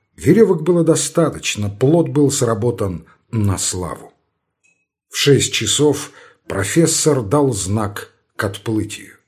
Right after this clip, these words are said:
Провизия, багаж, приборы, оружие и солидный запас пресной воды, взятой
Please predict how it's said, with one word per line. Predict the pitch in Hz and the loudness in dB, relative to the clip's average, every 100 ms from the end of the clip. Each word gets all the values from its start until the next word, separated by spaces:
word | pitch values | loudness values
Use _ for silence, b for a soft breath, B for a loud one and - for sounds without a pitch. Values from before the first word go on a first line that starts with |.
| _ _ B B B | _ _ B B B
Провизия, | - 92 117 170 156 120 120 | -4 0 2 4 2 2 2
багаж, | 101 120 135 156 - - | 2 2 2 0 0 0
приборы, | 139 120 113 165 156 135 | 2 2 4 6 6 4
оружие | 127 123 160 156 113 127 120 | 4 4 2 2 2 0 0
и | |
солидный | - 131 165 139 143 | 0 2 0 0 2
запас | 127 135 165 - | 2 2 2 0
пресной | - 156 151 - 139 127 | 0 2 2 2 0 2
воды, | 120 117 139 147 107 | 2 2 2 2 0
взятой | 78 139 143 139 127 107 | 0 2 2 0 -2 -4